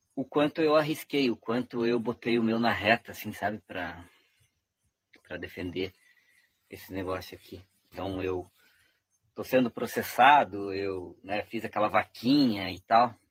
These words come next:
pra pagar advogado e tal, tá rolando processos ainda.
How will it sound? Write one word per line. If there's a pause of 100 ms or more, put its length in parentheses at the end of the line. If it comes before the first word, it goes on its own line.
(180)
pra
pagar
advogado
e
tal, (240)
tá
rolando
processos
ainda.